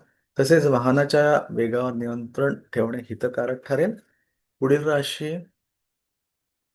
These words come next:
तुळा. तुळा राशीचे हे व्हिडिओ पॉज करून तुम्ही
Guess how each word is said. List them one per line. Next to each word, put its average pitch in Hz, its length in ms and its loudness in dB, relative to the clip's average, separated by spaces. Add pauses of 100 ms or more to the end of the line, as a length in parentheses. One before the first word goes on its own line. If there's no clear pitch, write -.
(480)
तुळा. 135 320 2 (1800)
तुळा 139 220 4
राशीचे 139 400 -2
हे 143 160 -2
व्हिडिओ 127 460 0
पॉज 131 260 -2
करून 131 240 -6
तुम्ही 127 300 -8